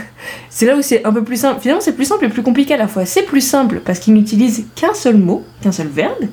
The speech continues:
qui est le verbe to need, N E E D, to need. Donc on a l'impression que c'est plus simple, mais en fait, nous, c'est, ça nous, ça nous perturbe notre cerveau de francophone. Notre cerveau de francophone qui est habitué depuis toujours à utiliser trois mots pour exprimer un besoin.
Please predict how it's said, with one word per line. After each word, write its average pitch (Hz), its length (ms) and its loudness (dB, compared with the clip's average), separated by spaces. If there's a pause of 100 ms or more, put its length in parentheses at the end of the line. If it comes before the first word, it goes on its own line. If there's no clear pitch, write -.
(160)
qui - 120 -4
est 170 40 0
le 170 80 2
verbe 165 300 -2
to - 160 -4 (200)
need, 170 540 2 (520)
N 202 300 2
E 175 180 0
E 151 80 -4
D, 226 280 -6 (240)
to - 60 -6
need. 165 440 -6 (520)
Donc - 140 -6
on 220 60 4
a 285 60 4
l'impression 349 300 0
que 320 60 0
c'est 285 80 0
plus 214 180 -2
simple, 359 240 0
mais 302 100 6
en 220 100 2
fait, 339 540 -2
nous, 302 360 4
c'est, - 260 -2
ça - 220 0
nous, 220 260 4
ça 214 160 2
nous 214 220 6
perturbe 302 600 0
notre 226 220 4
cerveau 262 320 0
de 330 60 -4
francophone. 247 760 -2 (340)
Notre 202 160 2
cerveau 240 220 -2
de 269 60 -6
francophone 240 520 0
qui 220 120 -2
est - 20 4
habitué 208 380 0
depuis 185 240 -4
toujours 285 680 0 (360)
à 185 80 0
utiliser 208 540 0
trois 233 420 -2 (140)
mots 202 420 -2
pour 208 120 -8
exprimer 254 280 -8
un 277 80 -2
besoin. 185 340 -2